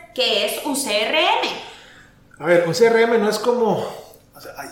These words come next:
Speaker 2: hay muchos modelos que pueden verse como un C R M. El C R M como tal es un, es un, es un concepto.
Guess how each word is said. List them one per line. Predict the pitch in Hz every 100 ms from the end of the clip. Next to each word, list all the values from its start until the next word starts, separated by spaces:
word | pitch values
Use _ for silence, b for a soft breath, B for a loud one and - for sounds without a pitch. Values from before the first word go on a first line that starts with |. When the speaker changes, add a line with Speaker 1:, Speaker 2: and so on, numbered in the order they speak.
| -
Speaker 2:
hay | 165
muchos | 185 196 233 - 247
modelos | 220 175 190 202 196 -
que | -
pueden | - 156 165
verse | 170 170 165
como | 135 143
un |
C | 135 147
R | 139 147
M. | 127
El | 117
C |
R | 180 202
M | 208 220
como | 190 151
tal | - 175
es | 180 190
un, | 196 190
es | 185
un, | 175 175 - - -
es | -
un | 170
concepto. | 190 - 196 -